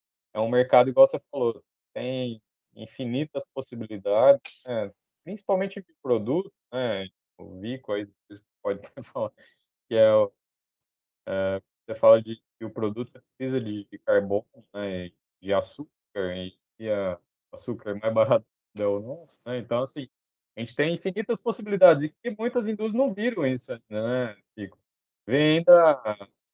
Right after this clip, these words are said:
pegar uma indústria aí, até porque uma vez, Vico, tem que pegar uma indústria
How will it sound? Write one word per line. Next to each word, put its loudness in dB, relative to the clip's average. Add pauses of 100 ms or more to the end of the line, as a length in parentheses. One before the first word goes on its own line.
(120)
pegar 2
uma 2
indústria -4
aí, 4
até -4
porque -8
uma 6
vez, 2
Vico, -2 (160)
tem -10
que -20
pegar 4
uma 4
indústria -4